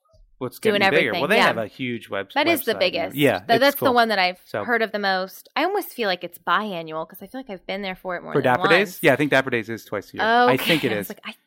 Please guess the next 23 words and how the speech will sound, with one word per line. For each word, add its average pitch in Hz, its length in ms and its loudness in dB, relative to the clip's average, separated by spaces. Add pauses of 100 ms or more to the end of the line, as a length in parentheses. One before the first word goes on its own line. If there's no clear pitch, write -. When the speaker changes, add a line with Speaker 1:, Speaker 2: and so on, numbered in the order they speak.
Speaker 2:
feel 311 160 -2
like 262 300 -4 (120)
Speaker 1:
I - 60 -6
think - 40 -6
Speaker 2:
every 160 120 0
Speaker 1:
they 151 60 4
have 139 80 4
Speaker 2:
year. - 20 2
Speaker 1:
one 135 140 6
in - 40 2
the 113 40 -6
spring 127 340 -4
and 117 80 -6
one 110 120 -4
in 101 80 -8
the 95 60 -8
fall. - 280 -8 (260)
Speaker 2:
The 262 100 -2
first 349 300 0
time 320 160 4
I 247 100 2
was 226 180 -4
there, 202 440 2